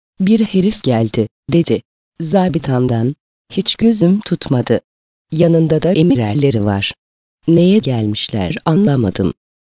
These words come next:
Paşa Hazretlerini görmek istiyorlarmış." "Haşa. Tövbe haşa. Sizin dışarıya gelmenizi söyledi.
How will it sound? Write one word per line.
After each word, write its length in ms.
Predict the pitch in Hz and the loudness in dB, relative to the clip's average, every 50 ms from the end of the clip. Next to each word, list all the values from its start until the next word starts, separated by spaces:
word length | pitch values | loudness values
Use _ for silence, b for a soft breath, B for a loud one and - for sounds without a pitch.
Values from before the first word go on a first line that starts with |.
| _ _ _ - | _ _ _ -4
Paşa 340 | - 170 180 - 226 190 170 | -2 -2 0 0 -2 0 0
Hazretlerini 720 | 170 160 147 - - 151 147 - - 143 139 139 180 120 113 | 0 -2 0 0 -2 -2 -2 -2 -2 0 0 0 0 0 0
görmek 420 | 190 180 180 190 208 131 - - | 2 2 2 2 2 0 -2 -6
istiyorlarmış." 1040 | 123 - - - - 131 120 120 117 110 110 110 107 101 101 98 - - - - - _ _ _ _ _ _ _ _ _ _ - | -8 -8 -8 -6 -4 -2 -2 -2 -2 -2 -2 -2 -2 -2 -4 -4 -4 -6 -6 -8 -10 _ _ _ _ _ _ _ _ _ _ -12
"Haşa. 520 | - - 175 175 170 - - 113 98 85 _ _ _ _ _ _ _ - | -6 -2 0 0 0 0 -2 -2 -4 -4 _ _ _ _ _ _ _ -6
Tövbe 360 | - 233 220 220 208 220 262 | 0 2 2 2 2 2 -2
haşa. 540 | 226 - - 175 175 170 - - 113 98 85 - _ _ _ _ _ _ - | -2 -2 0 0 0 0 0 -2 -2 -2 -4 -6 _ _ _ _ _ _ -16
Sizin 540 | - - - 185 170 160 220 226 247 233 | -10 -4 -2 -2 0 2 2 2 2 0
dışarıya 480 | 196 185 - - 185 170 160 175 180 185 | 0 -2 -2 -2 -2 -2 0 0 0 0
gelmenizi 720 | 185 147 151 147 139 139 139 139 135 135 135 127 - 160 | -2 0 0 0 0 2 0 0 0 0 0 -2 -2 -4
söyledi. 600 | 139 - - 135 123 120 117 117 113 - 120 113 | -6 -4 -4 -4 -2 -2 -2 -2 -2 -2 -2 -4